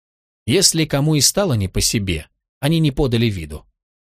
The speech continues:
Большинство решили, что это странная шутка или парус загрязнился, пока лежал свёрнутый.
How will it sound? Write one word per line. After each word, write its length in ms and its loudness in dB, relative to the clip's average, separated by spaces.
Большинство 600 2
решили, 420 0
что 300 -2
это 240 -2
странная 580 -2
шутка 520 -2
или 180 0
парус 400 0
загрязнился, 800 0
пока 260 -6
лежал 320 0
свёрнутый. 720 -4